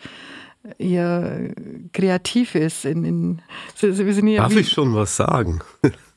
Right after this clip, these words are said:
Speaker 1: Ah, ich höre die Stimme, es war ein Mann. Als erste habe ich schon richtig
Speaker 2: Ich bin
Speaker 1: getippt, es ist ein Mann.
Speaker 2: Nee, ich bin eine
Speaker 1: Hallo?
Speaker 2: Frau mit Erkältung. <laughs> Hi.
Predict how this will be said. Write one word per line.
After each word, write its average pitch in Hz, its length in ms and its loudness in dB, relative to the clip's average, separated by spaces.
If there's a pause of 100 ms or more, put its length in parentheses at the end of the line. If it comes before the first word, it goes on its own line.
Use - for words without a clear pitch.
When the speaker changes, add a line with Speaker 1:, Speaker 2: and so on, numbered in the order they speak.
(120)
Speaker 1:
Ah, 254 140 4
ich 240 120 0
höre 220 100 4
die 208 80 0
Stimme, 196 320 2
es 185 100 -2
war 202 140 6
ein 202 80 -2
Mann. 165 240 2 (260)
Als - 220 4
erste 277 380 4
habe 247 120 2
ich 233 80 0
schon 208 220 2
richtig 233 400 0
Speaker 2:
Ich - 60 -16
bin - 100 2
Speaker 1:
getippt, - 280 2
es 196 120 0
ist - 180 2
ein 190 100 2
Mann. 170 280 2 (480)
Speaker 2:
Nee, 123 140 4
ich 110 60 -2
bin - 120 4
eine - 100 6
Speaker 1:
Hallo? 180 100 2
Speaker 2:
Frau 117 200 6
mit 131 220 2
Erkältung. 107 680 2 (560)
<laughs> - 560 0
Hi. 127 240 4